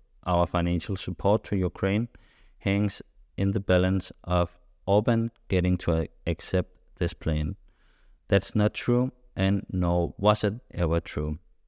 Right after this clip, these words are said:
The only reason one could say this is that as of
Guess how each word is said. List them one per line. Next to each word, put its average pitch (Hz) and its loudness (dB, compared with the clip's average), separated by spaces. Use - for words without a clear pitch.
The 104 2
only 107 4
reason 117 0
one 98 2
could - -6
say 107 2
this 107 -2
is - -2
that 92 0
as 98 -2
of 95 0